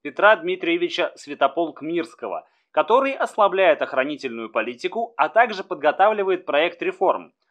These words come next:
предлагает включить в Госсовет представителей от земств и городских дум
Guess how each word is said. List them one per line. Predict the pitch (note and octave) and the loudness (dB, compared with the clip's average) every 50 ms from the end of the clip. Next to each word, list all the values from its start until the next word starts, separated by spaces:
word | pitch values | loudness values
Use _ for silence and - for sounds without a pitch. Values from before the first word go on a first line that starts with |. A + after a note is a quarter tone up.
| _ _ _ _ | _ _ _ _
предлагает | C#3 D#3 D3+ D#3+ E3 E3+ A3 B3+ C4 B3+ | -8 0 2 4 4 4 4 0 0 -2
включить | - - F3+ D#3+ - G#3+ A3+ G#3 | -6 -8 -8 -8 -8 -10 -12 -12
в | D#3 C#3 | -8 -4
Госсовет | E3 F3 E3 - - D#3+ D#3 G#3 A3+ G#3+ - | -4 -4 -4 -4 -4 -2 -2 -2 -4 -6 -10
представителей | D3 C#3 - _ - C3+ C#3 F3 F#3+ - A3 G3 F3+ | -18 -20 -10 _ -6 -4 -4 -6 -8 -6 -4 -4 -4
от | F3 - E3 D#3+ C#3 | -2 -2 -2 -4 -4
земств | B2 A2+ C3 F#3 A3+ A3+ - - _ _ - | -6 -6 -4 -4 -4 -4 -10 -18 _ _ -16
и | G#3 F3 | -10 -4
городских | D#3+ E3+ E3+ D#3+ - - _ E3 D#3 A#2 A2+ | 0 0 0 0 0 -6 _ -16 -16 -14 -12
дум | A#2 B2+ B2 C#3+ | -10 -10 -10 -10